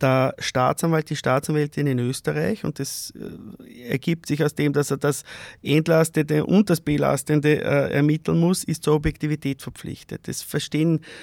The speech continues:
äh, das, das wissen viele Leute nicht. Der Staatsanwalt, der muss genauso objektiv herangehen wie dann der Richter.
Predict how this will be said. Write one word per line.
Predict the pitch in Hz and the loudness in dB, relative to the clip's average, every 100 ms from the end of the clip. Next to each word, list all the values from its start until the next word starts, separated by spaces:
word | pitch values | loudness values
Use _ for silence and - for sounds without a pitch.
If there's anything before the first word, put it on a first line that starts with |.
| - | -12
äh, | - | -6
das, | - 151 | -4 -4
das | 151 143 | -4 -2
wissen | 170 - 180 | -2 0 0
viele | 165 147 | 2 2
Leute | 135 127 - 127 | 2 -2 -4 -6
nicht. | 123 123 - - - - | -4 -8 -14 -20 -18 -10
Der | |
Staatsanwalt, | 131 131 135 151 180 180 180 185 - - | -4 0 0 2 2 4 2 0 -8 -4
der | 143 | 2
muss | 151 151 | 2 2
genauso | - 143 117 156 165 | 0 0 2 0 0
objektiv | 156 156 - 160 | -2 -2 -2 -2
herangehen | 160 139 127 143 156 151 147 - | 0 0 -2 -2 -2 -2 -2 -6
wie | 139 156 160 - | -4 -2 -2 -4
dann | - 120 147 | -4 -2 -2
der | 151 143 | -2 -2
Richter. | 143 - - 123 | -4 -6 -8 -8